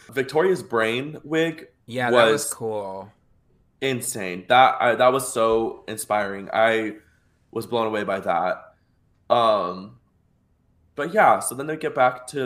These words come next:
Speaker 1: I don't know if you have anything else to say about the, the zombies.
Speaker 2: Um, no, I was just gonna say my most notable moment up to now was when, like, you know, everyone splits up in the boudoir before this challenge is shown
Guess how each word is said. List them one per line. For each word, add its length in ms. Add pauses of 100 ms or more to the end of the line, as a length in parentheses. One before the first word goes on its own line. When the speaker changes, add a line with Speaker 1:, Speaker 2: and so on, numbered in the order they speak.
Speaker 1:
I 80
don't 100
know 20
if 80
you 60
have 40
anything 160
else 120
to 60
say 120
about 280
the, 460
the 80
zombies. 540 (160)
Speaker 2:
Um, 500
no, 640
I 160
was 100
just 160
gonna 140
say 160
my 160
most 260
notable 360
moment 360
up 200
to 180
now 320
was 300
when, 240
like, 340 (460)
you 100
know, 160
everyone 380
splits 400
up 160
in 100
the 100
boudoir 540 (240)
before 420
this 220
challenge 580
is 240
shown 600